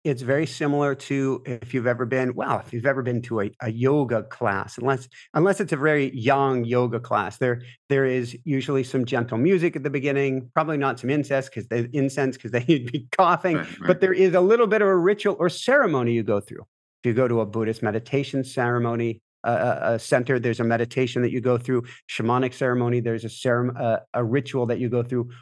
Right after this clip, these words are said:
Speaker 1: All of these things are basically taking you like Alice down into Wonderland. One step affects the neck, accepts the next, and are opening up the tumblers of your mind.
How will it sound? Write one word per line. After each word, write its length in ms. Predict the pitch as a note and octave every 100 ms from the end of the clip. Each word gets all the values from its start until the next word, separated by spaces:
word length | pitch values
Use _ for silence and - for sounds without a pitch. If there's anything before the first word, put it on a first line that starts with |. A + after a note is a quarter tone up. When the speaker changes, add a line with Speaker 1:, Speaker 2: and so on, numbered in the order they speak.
| _ _
Speaker 1:
All 260 | D#3+ D3 F#3
of 140 | G#3
these 220 | F3 E3 -
things 460 | B2+ A2 A#2 - - -
are 160 | C3+ B2+
basically 880 | A2+ C#3 D3+ - C3+ - F#2+ G2+ - _ _ _ -
taking 380 | C#3+ C#3 D#3 D3
you 140 | C#3+
like 180 | C#3 C3
Alice 360 | A2+ A2 A#2
down 220 | - G#2+ G2+
into 220 | G#2 A#2+
Wonderland. 680 | G#2 G2 F#2+ F#2+ E2+ F2+ - _ _ _ _ _
One 400 | - A2 B2+ C#3
step 340 | C#3+ - C#3 C3
affects 360 | - C3 B2 -
the 80 |
neck, 320 | B2+ B2 B2 A#2+
accepts 380 | - A#2+ A2+
the 60 | A#2+
next, 240 | A2+ A2 -
and 100 | A#2+
are 140 | A2+ -
opening 480 | C#3 C#3 C#3+ C#3+ C#3 B2+
up 280 | B2+ B2 -
the 60 | -
tumblers 640 | - A#2 A2+ A#2+ A#2+ A2 -
of 300 | C3 A#2 A2+
your 380 | G#2+ A2 A2 G#2+
mind. 580 | G#2 G#2+ G#2+ G2+ G2